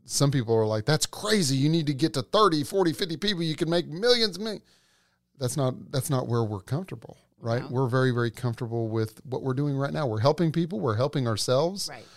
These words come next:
Speaker 1: We're, we hope that this, this show will help people out there. But recognize, we've already said, and mostly me, a lot of stuff on this show that people could take the wrong way, and we have to be very okay with that and, and be okay with the negative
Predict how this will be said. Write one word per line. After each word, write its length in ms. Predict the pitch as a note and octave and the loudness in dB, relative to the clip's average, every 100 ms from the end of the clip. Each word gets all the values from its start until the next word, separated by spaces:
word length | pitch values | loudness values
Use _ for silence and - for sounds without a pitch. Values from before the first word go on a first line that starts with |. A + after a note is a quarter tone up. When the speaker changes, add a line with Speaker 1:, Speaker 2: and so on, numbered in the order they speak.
| - - | -20 -4
Speaker 1:
We're, 160 | C3 C#3 | 0 0
we 140 | C3+ A#2+ | 2 4
hope 240 | D3 - | 4 2
that 140 | A#2 - - C#3 - - A#2+ | 0 -2 -8 -18 -20 -20 0
this, 260 | C#3+ D#3 - | 2 2 0
this 220 | C3+ C3+ | 0 2
show 280 | - C#3 D3 | 4 4 4
will 220 | B2+ G#2+ | 4 2
help 200 | B2+ C3 | 2 0
people 260 | B2+ A#2+ A2+ | -2 -2 0
out 120 | A#2 | 0
there. 160 | C3+ C#3 - - - _ | 0 -4 -6 -20 -20 _
But 100 | - | -8
recognize, 840 | A#2 A#2+ C#3+ - C3+ B2 A#2 G#2+ - - _ _ - | -6 0 0 2 0 2 2 0 -4 -16 _ _ -6
we've 180 | B2 C3+ | 0 4
already 220 | C3 A2+ | 4 4
said, 280 | G#2 - G#2+ | 2 2 0
and 180 | - A2 | 0 0
mostly 340 | A2 G#2+ A#2 G#2+ | 2 2 0 0
me, 340 | C#3 A#2+ A2+ - | 2 2 0 0
a 40 | B2 | 0
lot 200 | D#3 D#3+ | 0 0
of 80 | |
stuff 260 | - C3 A2 - | 0 -2 -2 -6
on 180 | D3 D3+ | -6 -2
this 120 | A#2+ | -2
show 400 | - A#2+ A#2+ A#2+ _ _ _ - | 0 2 0 -2 _ _ _ -18
that 120 | B2 | -6
people 180 | E3 E3 | -6 -6
could 120 | C3 | -6
take 180 | F3 A3 | -4 -2
the 80 | C3+ | -2
wrong 220 | A2 G2+ | -2 -2
way, 160 | G2+ G#2 | -4 -4
and 140 | A#2+ A#2 | -2 2
we 100 | C3+ | 2
have 140 | D3 | 0
to 80 | C3+ | -2
be 140 | B2 | -2
very 320 | A2 A#2 A2+ A#2 | 2 2 2 0
okay 360 | G2+ - G#2 | -4 -6 -6
with 160 | G2 G2 | -6 -10
that 340 | - - - - _ C3 | -12 -12 -16 -20 _ -6
and, 160 | A#2 | -4
and 160 | B2 A2+ | -2 -2
be 120 | C#3 | 0
okay 260 | E3 - G#3+ | -2 -2 -4
with 160 | G#3+ - | -4 -4
the 80 | |
negative 600 | G#2+ G#2 G#2 G#2 G2+ G2 | -2 0 0 -2 -4 -6